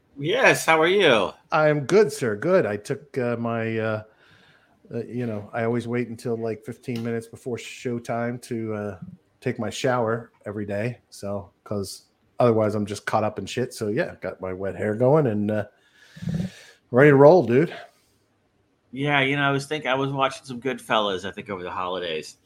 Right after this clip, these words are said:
Speaker 2: Oh, I haven't seen that in a long
Speaker 1: Yes.
Speaker 2: fucking time.
Speaker 1: When you just said that, it reminded me of the
Speaker 2: Mm.
Speaker 1: scene with, uh, Morty or whatever, the guy who's the, the rug, the hairpiece salesperson.
Speaker 2: Right.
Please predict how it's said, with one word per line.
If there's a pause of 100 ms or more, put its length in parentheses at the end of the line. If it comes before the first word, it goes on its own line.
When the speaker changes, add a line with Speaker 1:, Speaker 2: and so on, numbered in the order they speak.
(160)
Speaker 2:
Oh,
I
haven't
seen
that
in
a
long
Speaker 1:
Yes.
Speaker 2:
fucking
time.
Speaker 1:
When
you
just
said
that,
it
reminded
me
of
the
Speaker 2:
Mm.
Speaker 1:
scene
with,
uh,
Morty
or
whatever, (460)
the
guy
who's
the, (120)
the (240)
rug, (320)
the (840)
hairpiece
salesperson.
Speaker 2:
Right.